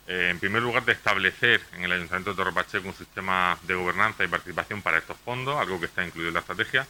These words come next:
pero también de poder aprovechar las oportunidades que nos brinda el momento histórico a nivel, eh, tanto económico como de desarrollo de los proyectos estratégicos que vive España, que vive nuestra región y que vive Europa. Eh, esta oficina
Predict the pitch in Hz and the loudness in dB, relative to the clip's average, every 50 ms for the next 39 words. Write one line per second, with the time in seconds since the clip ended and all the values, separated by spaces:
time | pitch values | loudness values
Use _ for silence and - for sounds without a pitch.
0 | - - - - - - - - - 139 143 131 135 123 120 120 127 135 143 143 | -8 -20 -20 -20 -20 -20 -6 0 2 4 4 6 4 4 4 4 4 4 4 4
1 | 143 143 143 135 117 85 104 104 104 98 - - 104 104 113 120 123 110 117 110 | 2 0 -4 -12 -6 0 2 2 2 2 0 -4 -2 0 2 2 2 2 2 0
2 | 104 - - 117 117 117 117 107 101 90 92 90 - - 95 104 110 - - 110 | 0 0 2 0 2 2 4 2 2 0 -2 -6 -6 -4 -2 -2 -2 -2 -2 -6
3 | 107 101 90 98 101 104 107 113 117 117 107 95 90 92 104 110 110 - - 107 | -6 -6 -6 -6 -6 -2 2 4 4 4 4 0 -2 -2 -2 -2 -4 -4 -4 -4
4 | 104 98 - - - 98 - - - 120 123 123 131 120 120 135 143 147 147 - | -4 -4 -4 -8 -12 -18 -18 -8 -4 -2 0 0 -2 -2 -2 -4 -4 -4 -4 -6
5 | 90 90 92 87 87 98 101 104 104 98 92 - - - - - - - 87 90 | -6 -4 -4 -2 2 2 4 4 4 2 0 -4 -8 -18 -20 -20 -16 -10 -6 -2
6 | 90 85 85 82 - - 95 92 92 82 - - 92 90 90 87 87 90 90 - | -2 0 0 -2 -2 0 -2 -2 -2 -4 -6 -4 -2 -2 0 0 0 0 0 0
7 | - 87 92 104 113 117 110 95 - 92 87 78 76 - - 90 90 90 87 87 | -2 -4 -2 -2 -2 -2 -2 -4 -4 -4 -4 -4 -6 -8 -10 -8 -4 -2 -2 0
8 | 87 90 87 - - 90 82 87 104 110 98 95 82 76 78 - - - 92 87 | 2 2 0 2 0 0 0 2 0 0 0 0 -2 -4 -6 -10 -8 -4 -2 -2
9 | 85 - - 90 92 90 - - 95 87 - 90 85 98 - 113 104 - - 92 | -2 -2 -2 -2 -2 -2 -2 -2 -4 -4 -4 -4 -4 -2 -2 -2 -2 -2 -2 -2
10 | 90 92 101 107 110 117 - - - - - - - - 92 - - - 117 123 | 0 2 2 2 2 0 -4 -16 -20 -20 -20 -20 -18 -16 -16 -4 2 2 4 4
11 | 131 131 131 107 104 95 95 95 95 92 90 - 92 82 82 80 - 120 120 123 | 4 4 4 4 4 4 4 4 2 2 0 -2 -4 -4 -4 -4 -4 -4 -2 -2
12 | 120 107 87 92 87 87 87 87 87 82 80 78 73 76 78 76 71 - - - | -2 -2 0 2 4 4 4 4 4 4 2 2 0 -4 -8 -8 -10 -10 -12 -16
13 | - - - - - - - - - - - - - - - 107 110 107 110 107 | -20 -20 -20 -20 -20 -20 -20 -20 -20 -20 -20 -20 -16 -10 -4 0 2 2 4 4
14 | 110 - - 135 - - 131 - - 156 160 156 151 156 170 180 | 2 2 2 0 2 2 0 0 0 0 2 4 4 2 2 0